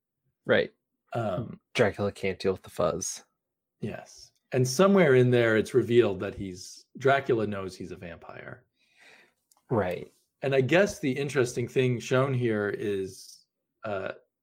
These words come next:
Speaker 2: well, two things that become interesting for future issues, not ones that we read tonight, but, um, that there are other vampires. Occasionally there are vampires who are not evil somehow.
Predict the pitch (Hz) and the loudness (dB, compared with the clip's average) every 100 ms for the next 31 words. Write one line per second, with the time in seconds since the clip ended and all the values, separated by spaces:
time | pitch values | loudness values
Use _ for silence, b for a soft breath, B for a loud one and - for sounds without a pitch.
0 | _ _ _ 131 - 165 190 113 92 90 | _ _ _ -4 2 2 2 -2 -4 -10
1 | - - _ - 117 127 123 110 113 123 | -14 -20 _ -2 -2 -4 -4 -4 -4 -4
2 | 107 - 101 95 - - 98 92 90 87 | -4 -4 -8 -10 -10 -2 -2 -2 -4 -8
3 | B B _ _ _ 135 131 127 101 95 | B B _ _ _ 2 2 4 4 2
4 | 127 127 98 85 82 - - 110 123 101 | 2 2 2 -4 -6 -10 -4 -4 -4 -8
5 | 95 95 101 110 98 90 92 _ - - | -8 -6 0 0 0 -4 -8 _ -14 -8
6 | 95 87 - b b b b _ - 104 | -6 -6 -10 b b b b _ -6 -4
7 | - - 107 90 - - - _ b b | -6 -10 -10 -10 -12 -18 -20 _ b b
8 | - 135 131 131 127 113 117 135 147 127 | 0 0 4 6 6 6 6 4 4 4
9 | 123 120 120 110 107 110 107 - b b | 2 2 0 2 0 -2 -8 -18 b b
10 | - 127 135 147 147 127 120 107 110 110 | -12 0 2 2 2 2 2 0 -2 -4
11 | 110 101 98 95 - 104 101 98 104 101 | -2 -2 -2 -6 -8 -8 -6 -6 -6 -2
12 | 123 135 98 82 80 - - 87 85 50 | 0 2 0 -4 -10 -12 -14 -14 -12 -12